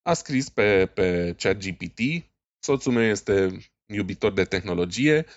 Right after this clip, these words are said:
are deja un headset V R, are calculatoare, are drone și un smartwatch.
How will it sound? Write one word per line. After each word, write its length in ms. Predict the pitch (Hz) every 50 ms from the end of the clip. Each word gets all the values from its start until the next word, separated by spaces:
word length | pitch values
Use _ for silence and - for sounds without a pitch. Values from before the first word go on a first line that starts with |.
| _ _ _ _
are 260 | - 127 123 117 110
deja 420 | 98 95 101 98 92 104 101 95
un 300 | 92 92 90 90 90 90
headset 380 | 90 101 95 90 - 101 90 87
V 140 | 98 92 92
R, 280 | 98 117 135 143 131
are 200 | 113 104 101 101
calculatoare, 720 | - - 98 92 - 101 92 87 - - 113 120 123 123 110
are 180 | 98 92 92
drone 360 | 87 87 107 104 110 113 104
și 220 | 95 - - - 95
un 180 | 90 90 87
smartwatch. 680 | 85 - - 107 117 143 151 - - 160 160 165 - -